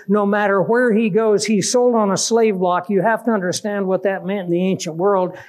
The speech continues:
Here this young seventeen, eighteen-year-old young guy was stood on a slave block, stark raving naked.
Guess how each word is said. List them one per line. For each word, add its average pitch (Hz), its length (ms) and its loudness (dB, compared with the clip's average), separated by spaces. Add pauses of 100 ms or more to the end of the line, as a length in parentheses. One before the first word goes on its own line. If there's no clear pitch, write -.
(140)
Here 220 200 0
this 208 240 0
young 208 300 0
seventeen, 208 600 -2
eighteen-year-old 196 880 0
young 190 220 -2
guy 190 220 0
was 170 220 -4
stood 220 280 2
on 180 160 -2
a 170 60 -4
slave 202 400 0
block, 170 300 0
stark 196 380 -2
raving 175 380 -2
naked. 165 400 -6